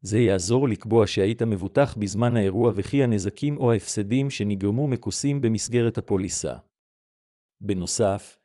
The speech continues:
אם אתה תובע פיצויים בגין נזקי רכוש, חשוב לצרף מסמכים רלוונטיים כגון כותרת הנכס והוכחת בעלות.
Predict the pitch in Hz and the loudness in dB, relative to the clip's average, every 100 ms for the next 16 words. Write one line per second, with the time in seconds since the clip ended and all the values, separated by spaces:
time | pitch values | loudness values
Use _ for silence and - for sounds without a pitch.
0 | _ 120 113 - 131 107 98 120 117 98 | _ -2 -2 2 2 2 4 4 4 -6
1 | - 110 123 101 104 117 117 101 98 123 | 0 0 2 0 0 0 0 0 0 0
2 | 110 101 - 131 110 - _ _ _ _ | 0 -2 -4 -4 -4 -10 _ _ _ _
3 | 117 - 170 147 120 117 120 143 123 - | -4 0 0 0 0 2 2 0 -2 -2
4 | 107 - 151 147 117 101 107 131 120 123 | -2 -2 -2 0 2 2 2 0 0 -2
5 | 123 117 107 117 135 123 107 - 147 131 | -2 -2 0 0 0 -2 -4 2 2 2
6 | 113 113 127 - 120 98 104 - 107 101 | 0 0 -2 -2 -4 0 0 0 -4 -6
7 | 95 98 98 90 - _ - | -2 0 0 -2 -8 _ -20